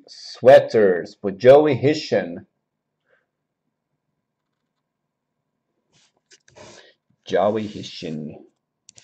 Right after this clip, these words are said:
Oh, nice! Vi har en double X L Materials på Filip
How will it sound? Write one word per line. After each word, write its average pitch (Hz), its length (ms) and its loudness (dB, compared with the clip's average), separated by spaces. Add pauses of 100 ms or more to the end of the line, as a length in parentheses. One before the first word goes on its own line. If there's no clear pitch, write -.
(920)
Oh, 98 240 -6
nice! 120 640 6 (540)
Vi 123 100 4
har 139 120 10
en 135 240 6
double 170 460 10
X 170 200 6 (140)
L 160 300 10
Materials 151 880 4
på 113 100 -4
Filip 151 640 -2